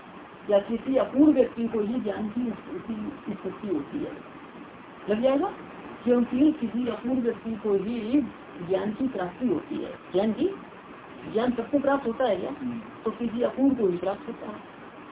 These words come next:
Speaker 1: अच्छा, तो ऐसे तो नहीं कि सब ज्ञानी हो जाएंगे तो उनके अनुयायी नहीं करेंगे तो व्यर्थ हो जाएगा, ऐसा तो नहीं है।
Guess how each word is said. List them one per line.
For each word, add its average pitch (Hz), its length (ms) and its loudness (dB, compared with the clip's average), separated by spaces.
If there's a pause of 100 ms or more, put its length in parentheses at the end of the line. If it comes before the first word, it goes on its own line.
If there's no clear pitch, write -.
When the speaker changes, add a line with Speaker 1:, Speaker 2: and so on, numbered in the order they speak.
(380)
Speaker 1:
अच्छा, 170 460 -4
तो 196 200 4
ऐसे 208 220 4
तो 214 80 0
नहीं 226 260 2
कि 233 180 0
सब 208 140 -2
ज्ञानी 220 300 0
हो 202 140 0
जाएंगे 208 400 -2
तो 202 140 0
उनके 202 260 0
अनुयायी 196 360 4
नहीं 196 220 0
करेंगे 196 400 -2
तो 190 80 0
व्यर्थ 180 280 0
हो 180 60 4
जाएगा, 180 280 0
ऐसा 175 220 2
तो 190 120 -6
नहीं 214 240 -2
है। 170 100 -4